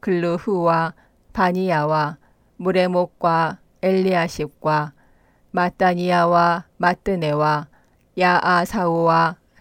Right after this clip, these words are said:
또 바니와 빈누이와 시므이와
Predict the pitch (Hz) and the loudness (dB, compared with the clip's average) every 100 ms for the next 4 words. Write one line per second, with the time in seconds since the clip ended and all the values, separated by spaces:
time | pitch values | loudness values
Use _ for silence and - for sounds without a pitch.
0 | - 185 170 165 214 185 165 147 147 151 | -4 0 2 2 2 0 -2 -2 -2 -4
1 | 147 _ _ _ _ - 202 185 180 170 | -8 _ _ _ _ -4 -2 -2 -2 -2
2 | 170 170 165 160 - - - 220 196 170 | -2 0 2 0 -4 -8 -2 0 0 -2
3 | 151 151 147 | -2 -2 -2